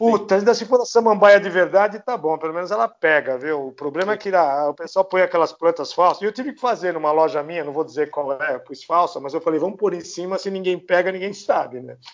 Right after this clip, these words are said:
Mas é falso. <laughs> Eu não conto, eu não conto, né? Mas é assim, mas normalmente eu ponho planta verdadeira,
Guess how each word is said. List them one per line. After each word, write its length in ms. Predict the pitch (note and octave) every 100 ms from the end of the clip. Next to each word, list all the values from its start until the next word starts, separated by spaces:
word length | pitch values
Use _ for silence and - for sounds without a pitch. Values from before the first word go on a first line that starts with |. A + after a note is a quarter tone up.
| _
Mas 200 | C#3 C3+
é 80 | F4+
falso. 360 | - D#4 E4+ D#4+
<laughs> 580 | D#4+ - - - D4+ - - - - _ - B4 -
Eu 120 | C#3+
não 200 | C#3+ F#3+ B3 -
conto, 420 | G#3 G3+ E3+ -
eu 160 | B2 _
não 100 | F3
conto, 80 | - _ _ _ _ _
né? 80 | C3 - _ _ G3+ G#3
Mas 240 | C#3+ D3+ C#3
é 60 |
assim, 360 | E3 F3 - E3+
mas 140 | D#3 D#3
normalmente 480 | A#3 G#3 F3 A3+
eu 60 | B3
ponho 200 | C4 C4+
planta 280 | C4+ B3 A#3
verdadeira, 720 | A3 G3 D3 D#3 G#3+ G3 C3